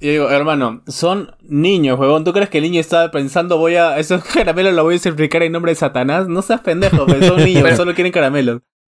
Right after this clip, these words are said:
Speaker 2: pero
Speaker 1: Y recuerdo
Speaker 2: escúchame.
Speaker 1: que lo, dime.
Speaker 2: O sea, que, eh, no, no, termínate mejor, mejor termina.
Speaker 1: Ya.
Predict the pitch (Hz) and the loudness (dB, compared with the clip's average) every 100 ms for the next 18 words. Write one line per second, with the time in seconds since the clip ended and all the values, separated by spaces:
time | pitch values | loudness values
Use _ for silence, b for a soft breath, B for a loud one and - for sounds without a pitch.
0 | _ - - 208 196 220 240 247 185 156 | _ -4 0 2 2 4 2 2 0 -2
1 | - - _ _ - 147 123 104 - 139 | -4 -20 _ _ -4 -2 -2 -4 -6 -2
2 | 143 139 135 - - - 170 175 147 139 | -2 -2 -6 -6 -8 -2 0 2 0 0
3 | 127 107 107 98 95 90 117 120 98 90 | 0 -2 -4 -4 -4 -4 -4 -2 -2 -2
4 | 131 117 | -2 -2